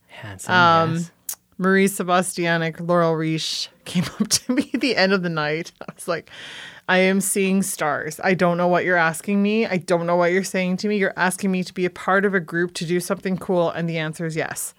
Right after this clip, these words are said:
Speaker 2: So please talk to me about this tomorrow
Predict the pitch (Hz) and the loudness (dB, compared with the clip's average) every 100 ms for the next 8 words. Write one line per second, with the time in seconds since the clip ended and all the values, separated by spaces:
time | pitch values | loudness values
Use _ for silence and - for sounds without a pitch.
0 | - - - - - - - 175 156 - | -20 -20 -20 -20 -20 -6 0 0 0 2
1 | 233 220 226 196 202 190 170 143 175 - | 4 6 6 4 2 0 0 -2 -2 -4
2 | - _ _ _ - - 185 170 143 113 | -14 _ _ _ -8 -2 2 2 2 -2
3 | 175 | -10